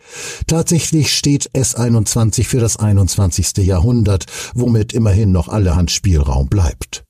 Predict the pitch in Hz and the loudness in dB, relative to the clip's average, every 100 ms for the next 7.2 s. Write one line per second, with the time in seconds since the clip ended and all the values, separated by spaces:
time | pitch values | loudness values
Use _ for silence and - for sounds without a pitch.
0 | _ 98 82 - 80 82 107 - 87 90 | _ 0 0 0 0 0 -2 -2 0 2
1 | 80 78 71 - 131 - 101 80 73 76 | 2 2 0 -2 -4 -2 0 2 2 0
2 | 71 64 - - - 80 80 87 98 90 | 0 -2 -6 -6 -2 0 2 2 0 0
3 | 90 82 78 - 92 85 78 82 104 - | 0 -2 -2 0 -2 0 0 0 -2 0
4 | 107 98 - 101 107 107 143 170 - 143 | 0 0 0 2 2 0 0 0 0 0
5 | 135 123 - 98 - 104 110 - 98 95 | 0 -2 -2 -2 0 0 -2 0 0 2
6 | 101 - 92 - - - 131 - 120 113 | 0 0 -2 -2 -4 -2 -4 -2 -2 -2
7 | 117 107 | 0 -2